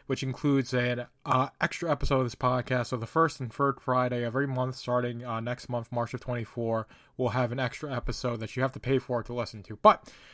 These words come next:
um, that's a long-winded thing. Uh, <laughs> a long-winded, uh, show that I got into. We're going to move right into the next topic, which is big budget gaming not being sustainable. So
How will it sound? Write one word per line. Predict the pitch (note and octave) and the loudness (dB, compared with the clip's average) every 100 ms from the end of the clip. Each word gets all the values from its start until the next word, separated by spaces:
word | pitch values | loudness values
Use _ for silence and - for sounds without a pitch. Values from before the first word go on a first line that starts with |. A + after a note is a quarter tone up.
| - | -8
um, | C3+ C3 C3 B2+ B2 A#2 A2+ _ | 0 2 2 0 -4 -8 -10 _
that's | C#3 C3 | -4 0
a | B2+ | 0
long-winded | C3 B2 A#2+ A#2 | 0 -2 -4 -6
thing. | - C#3+ C3+ - - - - - - | 0 0 0 -8 -20 -20 -20 -18 -4
Uh, | B2 B2 A#2+ - | 0 0 0 2
<laughs> | C#3 | 6
a | F3+ D3+ | 8 10
long-winded, | D3 C#3+ C#3 C3 B2 | 8 6 4 4 4
uh, | A#2+ | 2
show | A2+ - C3 | 0 0 2
that | A#2+ | 2
I | A#2 | 0
got | A#2 A#2 | 0 -2
into. | A#2 A2+ A#2 | -4 -6 -6
We're | A2+ | 0
going | A#2+ | 0
to | A#2+ | 0
move | A#2+ C3 A#2+ | -2 -2 2
right | B2+ C3 | 2 2
into | B2+ | 0
the | B2 | -2
next | B2 B2+ - - - - | -2 -4 -8 -18 -20 -6
topic, | C#3+ B2+ C#3 - | 0 0 -2 -2
which | B2+ C3 | -2 -2
is | A2+ - - - | -4 -10 -20 0
big | F3 | 2
budget | F3+ D3+ B2 | 4 2 0
gaming | C3 C#3+ C#3 C3 - | 2 2 0 -6 -6
not | C#3 D3+ | -4 0
being | C#3+ C#3+ | 0 0
sustainable. | C3 B2 B2+ B2 A2+ G#2 | -2 -6 -6 -6 -8 -10
So | - C3+ B2 | -2 2 2